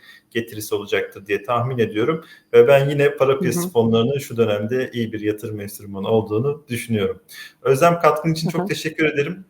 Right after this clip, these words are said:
Speaker 1: Bir sonraki ay yine aynı
Speaker 2: Ben
Speaker 1: videoda
Speaker 2: teşekkür ederim.
Speaker 1: görüşmek üzere.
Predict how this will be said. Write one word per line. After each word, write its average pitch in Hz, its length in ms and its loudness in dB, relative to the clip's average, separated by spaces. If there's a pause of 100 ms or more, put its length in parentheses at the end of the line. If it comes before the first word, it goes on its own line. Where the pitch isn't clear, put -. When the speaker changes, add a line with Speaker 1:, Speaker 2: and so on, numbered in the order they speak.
(120)
Speaker 1:
Bir 131 40 -12
sonraki 131 420 -2
ay 139 200 2
yine 127 140 -2
aynı 123 280 0
Speaker 2:
Ben 202 160 4
Speaker 1:
videoda 139 200 2
Speaker 2:
teşekkür 156 220 -4
ederim. 117 120 -2
Speaker 1:
görüşmek 120 280 -12
üzere. 120 420 -2